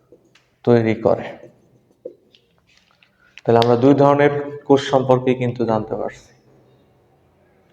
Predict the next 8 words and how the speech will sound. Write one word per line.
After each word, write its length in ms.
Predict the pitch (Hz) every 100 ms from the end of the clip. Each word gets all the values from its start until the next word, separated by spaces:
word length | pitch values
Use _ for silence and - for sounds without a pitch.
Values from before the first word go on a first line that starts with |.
| _ -
ওকে, 220 | - - - - - - - - - -
তাহলে 180 | - 120 120
দেখো 180 | 135 156 151
এখন 160 | 139 143 123 120 123
লার্ভাটা 440 | 139 139 151 151 139
দেখতে 240 | 131 131 127
কেমন, 240 | 117 117 202 208 - _ _ _ _ _ -
আমরা 160 | 113